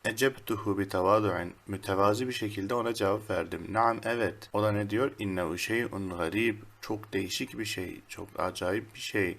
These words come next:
Ve enfecerel emiru sagir, küçük prens fırladı. Bi dahketin bedi'atin, muhteşem bir gülüşle ayağa zıpladı. Egazetni kesiren, beni çokça sinir etti.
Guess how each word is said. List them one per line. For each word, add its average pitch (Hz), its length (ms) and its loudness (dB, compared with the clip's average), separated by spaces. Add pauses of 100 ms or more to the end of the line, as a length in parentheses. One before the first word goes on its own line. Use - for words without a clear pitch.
(100)
Ve 101 60 0
enfecerel 104 540 4
emiru 104 420 0
sagir, 101 540 0
küçük - 440 -6
prens 101 440 0 (140)
fırladı. 90 720 0 (300)
Bi 92 140 -2
dahketin 98 760 -2
bedi'atin, 107 800 0 (420)
muhteşem 104 680 -2
bir 107 60 0
gülüşle 101 680 0 (120)
ayağa 95 440 4
zıpladı. 123 600 -4 (220)
Egazetni 117 840 2
kesiren, 135 680 2
beni 113 300 2
çokça - 440 0
sinir 104 420 4
etti. 90 380 2